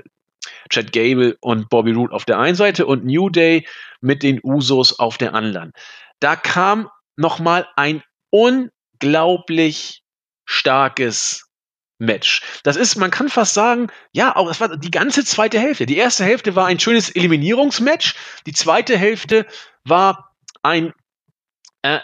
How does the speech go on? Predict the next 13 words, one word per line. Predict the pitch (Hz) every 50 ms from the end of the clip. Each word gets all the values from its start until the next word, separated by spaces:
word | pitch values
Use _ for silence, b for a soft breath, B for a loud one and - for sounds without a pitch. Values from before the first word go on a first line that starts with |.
| -
stark | 208 - - 185 202 233 226 - -
erzähltes, | 180 - - - 190 190 190 190 180 185 180 175 - - - - - - _ _ _ _ _ _ _ _ _ _ - 143
ja, | 160 160 123
Tag-Team-Match | - - - - 185 214 - - 202 185 180 180 180 -
mit | 180 170
zwei | - - 165
Teams | 160 - 254 247 -
auf | - - -
beiden | 113 101 95 101
Seiten. | 95 101 98 98 - 135
Wovon | 131 - 135 127
spreche | - - 185 190 202 226
ich? | 220 -